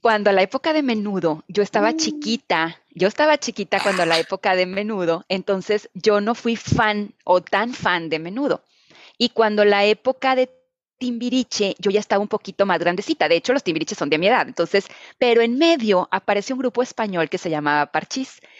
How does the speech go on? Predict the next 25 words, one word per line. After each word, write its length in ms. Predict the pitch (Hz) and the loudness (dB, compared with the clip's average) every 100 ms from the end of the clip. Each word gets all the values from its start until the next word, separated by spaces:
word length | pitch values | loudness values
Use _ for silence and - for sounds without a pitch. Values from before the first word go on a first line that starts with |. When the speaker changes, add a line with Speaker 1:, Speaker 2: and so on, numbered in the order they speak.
| - - - | -20 -18 -2
Speaker 1:
Y 160 | 208 | 0
yo 180 | 180 208 | 2 0
fui 120 | 220 220 254 | 2 0 0
Speaker 2:
Claro. 100 | - | -2
Speaker 1:
súper 640 | - - 254 196 - 180 - | -12 -4 -4 -2 0 2 0
fan 400 | - 208 190 185 | -6 -2 -2 -2
de 80 | |
Parchís. 360 | 240 175 - 208 | -4 -4 -6 -4
O 60 | 160 | -2
sea, 160 | 151 | -2
todos 260 | - 180 269 | 2 2 4
los 180 | 254 - | 2 0
L 300 | 196 190 214 | 0 2 2
P 300 | 214 - 170 | 0 0 0
de 100 | 175 | 0
Treinta 320 | 208 185 160 | -2 -6 -4
y 60 | 147 | -4
tres 160 | 196 - | -4 -4
<laughs> 200 | 190 - | -4 -2
Revoluciones, 800 | 214 - 196 - 185 175 185 202 | -2 -2 -6 -2 0 2 0 0
ya 140 | 160 | 0
sabes, 500 | - 160 165 190 - | 0 0 2 0 -2
Speaker 2:
<laughs> 480 | - - - - - | -8 -6 -8 -6 -4
Speaker 1:
los 340 | 196 208 202 _ | 2 2 0 _
tuve, 520 | 277 330 311 262 | -2 2 2 2